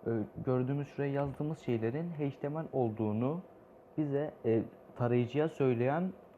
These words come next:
etikettir. Bunun arasına yazdığımız, e, kodlar ya da işte etiketler, oluşturduğumuz etiketler tarayıcıya H T M L etiketi olarak aktarılır. E,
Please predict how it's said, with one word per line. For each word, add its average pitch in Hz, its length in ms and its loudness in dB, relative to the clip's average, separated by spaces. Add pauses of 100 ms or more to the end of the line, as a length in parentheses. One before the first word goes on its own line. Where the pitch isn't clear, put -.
(140)
etikettir. - 760 -2 (680)
Bunun 170 120 -2
arasına 160 600 -2 (100)
yazdığımız, 120 540 0 (420)
e, 98 320 2 (200)
kodlar 127 500 0 (140)
ya 113 140 -2
da 87 60 0
işte 90 360 -4
etiketler, - 540 0
oluşturduğumuz 104 540 -2
etiketler 123 580 -2 (400)
tarayıcıya 156 600 2
H 156 180 -4
T 156 80 -4
M 160 140 -2
L - 60 -4
etiketi 127 460 -2
olarak 156 480 0
aktarılır. 95 600 0 (1080)
E, 117 120 0